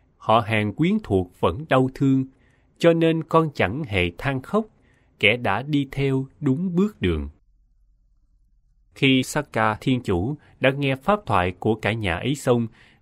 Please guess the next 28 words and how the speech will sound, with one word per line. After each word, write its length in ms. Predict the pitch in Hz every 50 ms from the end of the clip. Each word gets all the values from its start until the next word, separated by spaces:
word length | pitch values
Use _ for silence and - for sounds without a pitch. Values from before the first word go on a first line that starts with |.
| _
Ngài 260 | - 110 98 98 98 92
hân 160 | - 143 143 139
hoan 240 | - - 131 123 120
nói, 300 | 123 120 113 135 170 202 208 - _ _ _ _ _ _ _ _ _ _ _ _ _ _ _ _ _ _ _ _ _ _ -
"Chư 160 | - 202 196
vị 300 | - - 110 98 98 104
đã 140 | 104 127 139 139 -
chân 220 | 160 151 147 147
chánh 300 | - - 143 160 190 214 214 -
tu 160 | 156 147 139 -
tập 160 | - 92 - -
niệm 220 | 107 98 90 85
chết, 280 | 87 - - 180 214 214 - _ _ _ _ _ _ _ _ _
từ 140 | - 139 135
nay 180 | 131 156 160 156
về 200 | - - 107 101
sau, 420 | 95 - - 143 143 143 143 143 - _ _ _ -
chư 140 | - 185
vị 240 | 175 - 113 98 98
không 240 | 92 - - 160 147
cần 260 | - - 98 95 92
cày 220 | 90 - 104 95 92
bừa 280 | 95 104 95 92 90
lao 220 | 90 113 131 135 131
động 300 | 117 95 85 85 104 101
gì 140 | 101 90
nữa 180 | 82 80 87 107 -
cả." 280 | - 92 78 78 82